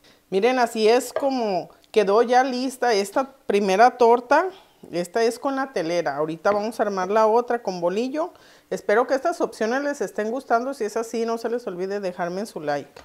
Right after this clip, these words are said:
Y pues así es como ha terminado ya mi video de hacer unas ricas tortas o unos ricos tacos de barbacoa de pavo. Si es que te gustó este video, no se te olvide dejarme tu like. Quedan muy buenas las dos opciones.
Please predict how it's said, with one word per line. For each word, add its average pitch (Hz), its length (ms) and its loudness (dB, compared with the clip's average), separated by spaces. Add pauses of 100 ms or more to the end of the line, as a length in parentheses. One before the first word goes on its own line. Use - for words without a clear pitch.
(400)
Y 233 80 -4
pues 247 220 0
así 254 260 -2
es 262 280 2
como 302 560 -4
ha 202 160 0
terminado 262 680 -2
ya 226 180 0
mi 247 200 -6
video 226 500 0
de 196 200 -2
hacer 208 300 -4
unas 240 240 -4
ricas 269 440 -6
tortas 226 500 -2
o 175 40 -6
unos 226 300 -6
ricos 233 380 -10
tacos 220 320 -4
de 214 80 -6
barbacoa 180 760 -2
de 165 180 -8
pavo. 226 500 0 (380)
Si 233 240 -2
es 233 180 0
que 285 120 -8
te 277 120 -4
gustó 220 260 -6
este 226 200 -4
video, 202 280 -6
no 226 120 -8
se 226 140 -10
te 220 100 -8
olvide 185 260 -6
dejarme 196 400 -8
tu 175 160 -10
like. 180 260 -2
Quedan 180 320 -6
muy 208 200 -8
buenas 208 320 -8
las 170 160 -4
dos 175 220 -10
opciones. 240 760 -6